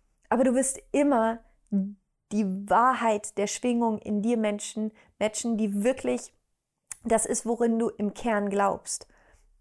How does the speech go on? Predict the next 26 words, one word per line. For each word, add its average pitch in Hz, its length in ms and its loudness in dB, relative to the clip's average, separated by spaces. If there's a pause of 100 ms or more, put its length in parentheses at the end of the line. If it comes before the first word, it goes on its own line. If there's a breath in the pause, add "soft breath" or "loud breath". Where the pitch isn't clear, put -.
Und 214 240 2
das 214 140 2
sind 220 160 -2
die 202 140 -2
Wurzeln. 226 560 -4
Und 214 180 -2
deswegen 214 340 0
ist 208 120 -4
das 214 140 -6
Wurzelchakra 247 680 -2
einfach 208 240 -6
so - 140 -6
extrem - 520 -2
wichtig. - 480 -4 (400 loud breath)
Du - 80 -4
kannst 254 300 0
dir 277 60 0
das 240 160 -2
auch - 100 -2
so 247 160 -2
vorstellen, 233 640 -2
als - 180 -6
wärst 226 240 0
du - 40 -4
ein 208 180 -2
Baum. 196 460 -2